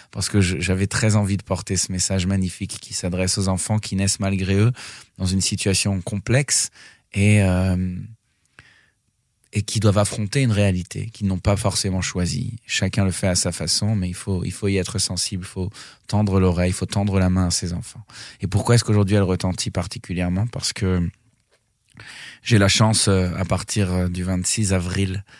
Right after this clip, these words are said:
de monter sur scène pour une pièce de théâtre, euh, qui est peut-être le plus,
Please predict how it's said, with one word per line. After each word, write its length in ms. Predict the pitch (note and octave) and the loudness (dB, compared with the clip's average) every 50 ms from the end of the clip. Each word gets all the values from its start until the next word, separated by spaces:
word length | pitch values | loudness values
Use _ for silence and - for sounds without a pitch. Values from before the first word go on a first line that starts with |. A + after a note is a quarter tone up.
| - _ _ _ - | -20 _ _ _ -6
de 120 | F2+ F#2+ | -2 0
monter 260 | F#2 F#2 F#2+ - - G#2 | 0 0 0 0 0 0
sur 240 | - - G#2+ - | 0 0 0 -2
scène 300 | - - - A2 G#2+ G#2 | -2 0 2 2 0 0
pour 160 | - - F2+ F2 | -2 -4 -4 -4
une 100 | F2 E2 | -4 -4
pièce 300 | - - G2 F#2+ F2 F2+ | -4 -2 -2 -2 -2 -2
de 100 | F#2+ F2+ | -4 -4
théâtre, 540 | - - F#2 F#2 G2 G2+ G2 - - - | -2 -2 0 2 2 0 0 -2 -4 -6
euh, 60 | F2+ E2+ | -6 -6
qui 160 | E2 - F#2 | -6 -8 -10
est 20 | |
peut-être 260 | E2+ - - A2 - | -8 -6 -8 -6 -6
le 60 | - - | -6 -8
plus, 220 | - - - | -10 -12 -16